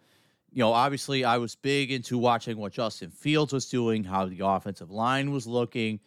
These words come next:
which, I mean, anytime Myles Garrett and Jadeveon Clowney don't play for the Browns, it's gonna make the offensive line's job that much easier. So the Browns weren't playing any of their real good defensive starters. I think they basically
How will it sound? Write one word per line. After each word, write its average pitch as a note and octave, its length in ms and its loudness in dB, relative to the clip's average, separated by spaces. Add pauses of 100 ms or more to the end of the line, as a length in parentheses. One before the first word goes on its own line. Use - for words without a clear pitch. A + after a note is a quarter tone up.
(200)
which, A#2 260 0 (260)
I C3 120 2
mean, C3+ 180 2 (220)
anytime D#3+ 420 2
Myles C#3+ 300 0
Garrett C#3 220 -2
and C3 100 -6
Jadeveon A#2+ 560 -2
Clowney A#2 440 -4
don't G#2+ 240 2
play A#2 200 0
for A2+ 140 -8
the G#2+ 60 -6
Browns, A2 540 0 (240)
it's - 120 -12
gonna C#3 180 2
make B2+ 220 2
the A2+ 160 -2
offensive A2 480 0
line's A2 420 -8
job G2+ 440 2
that G#2 260 -2
much G#2 280 -8
easier. G#2+ 560 -4 (760)
So F3+ 160 4
the F3 80 4
Browns G3+ 360 2
weren't D#3+ 220 -4
playing C#3 360 -2
any D3 180 0
of C3 100 4
their B2 180 4
real C3 500 0
good A#2 380 2
defensive A2+ 460 -4
starters. G2+ 420 0
I G#2+ 100 -2
think B2+ 180 -6
they A#2 120 0
basically A2 580 0